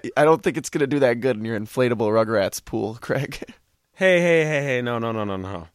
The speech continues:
Speaker 2: It's Ah Real Monsters. I was a classy kid.
Speaker 1: Uh, so these guys, though, were observed a thousand miles off the coast of Portugal. So that's, that's a little different. Uh, they were observed for eight days. The bottlenose dolphin played with them, like, with the baby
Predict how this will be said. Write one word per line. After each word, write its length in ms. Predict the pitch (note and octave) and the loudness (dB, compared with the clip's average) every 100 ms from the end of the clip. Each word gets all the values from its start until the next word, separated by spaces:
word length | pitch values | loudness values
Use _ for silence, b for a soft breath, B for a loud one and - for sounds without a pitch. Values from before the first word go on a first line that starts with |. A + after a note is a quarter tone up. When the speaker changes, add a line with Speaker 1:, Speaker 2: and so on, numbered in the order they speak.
| _ - | _ -14
Speaker 2:
It's 140 | A#2 | -10
Ah 160 | - B2 | -2 0
Real 200 | A2+ G#2+ | 0 -2
Monsters. 580 | G2 F2 - - D#2 - | -4 -8 -10 -16 -18 -8
I 120 | A#2 | -6
was 120 | A#2 | -6
a 60 | G2+ | -6
classy 420 | - F#2+ E2+ D#2 | -8 -6 -6 -10
kid. 220 | - C2 _ _ B B B _ - | -16 -20 _ _ B B B _ 0
Speaker 1:
Uh, 340 | B2+ A#2 A2 | 4 6 6
so 180 | G#2+ D3 | 2 -2
these 240 | C3 G3+ | 0 0
guys, 280 | E3+ D3+ C3 | 4 6 4
though, 160 | B2+ B2 | 2 2
were 140 | A#2+ | 2
observed 360 | A2 G#2+ A#2+ G#2 | -2 -2 -4 -4
a 60 | |
thousand 400 | A2+ B2+ A#2+ A#2+ | -4 0 0 -2
miles 320 | A2+ A2 G#2 G#2 | -4 -2 -2 -2
off 180 | G2+ | -4
the 80 | - | -4
coast 260 | - A2 - | -6 -6 -8
of 100 | - | -12
Portugal. 600 | - - - - - - _ | -8 -8 -8 -10 -12 -14 _
So 260 | - - G2 | -12 -6 -2
that's, 440 | A#2 - - - _ - | -2 -4 -10 -12 _ -4
that's 200 | A#2+ - | -4 -2
a 40 | |
little 160 | G#2 D#2 | -6 -6
different. 380 | F2+ - C#2 - - | -10 -12 -14 -14 -10
Uh, 240 | - - - | -8 -8 -6
they 80 | - | -4
were 80 | A2 | -2
observed 320 | G2 A2 A#2+ | -2 -2 -2
for 140 | - - | -2 0
eight 200 | G#2+ - | 0 4
days. 600 | C#3 B2+ G#2+ G#2 - - _ - | 4 4 2 -2 -6 -8 _ -10
The 80 | G#2 | 0
bottlenose 500 | A2+ A2+ A2+ G#2 G#2 | 2 2 2 -2 2
dolphin 380 | G#2+ G#2 F2 | 2 2 -4
played 360 | F2 - C#3 C#3 | -4 2 2 2
with 240 | C3+ B2+ | 0 0
them, 480 | B2 C3 B2+ B2 B2 - - | 2 4 4 2 -2 -8 -8
like, 200 | G#2 F#2+ | -6 -4
with 140 | G2+ | -6
the 80 | F#2 | -4
baby 580 | A2+ A#2 A#2 B2 A#2+ | 0 0 0 -2 -2